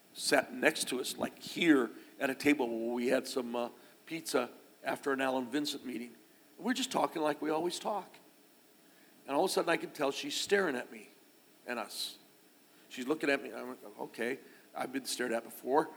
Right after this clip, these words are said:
I wonder what this is about." And I look at her, and she looks at me, and we do this a few times. And finally, it, the conversation started.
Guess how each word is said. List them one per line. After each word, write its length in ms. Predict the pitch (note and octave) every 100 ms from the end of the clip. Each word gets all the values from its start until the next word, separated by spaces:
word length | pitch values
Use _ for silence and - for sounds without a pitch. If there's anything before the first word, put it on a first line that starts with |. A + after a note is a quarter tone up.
| - -
I 40 | A#2
wonder 200 | A#2+ A#2+
what 140 | A#2+
this 160 | C#3+ -
is 60 |
about." 300 | - - A#2+ - - - - - - - -
And 140 | A#2+
I 40 |
look 240 | B2 A#2+ B2
at 100 | A#2+
her, 140 | C#3
and 80 | C#3
she 140 | -
looks 160 | A#2+ A#2
at 80 | -
me, 160 | B2
and 180 | B2+ C3
we 80 | A#2
do 140 | A#2
this 200 | A#2 B2
a 40 | -
few 180 | - A#2
times. 420 | A#2 A#2+ B2+ - - - - -
And 160 | B2
finally, 520 | - C#3 E3 D3 C3+ - - - - - - -
it, 120 | G#2+ - -
the 60 | -
conversation 680 | - B2 B2+ - C3+ B2+ -
started. 400 | - B2+ C3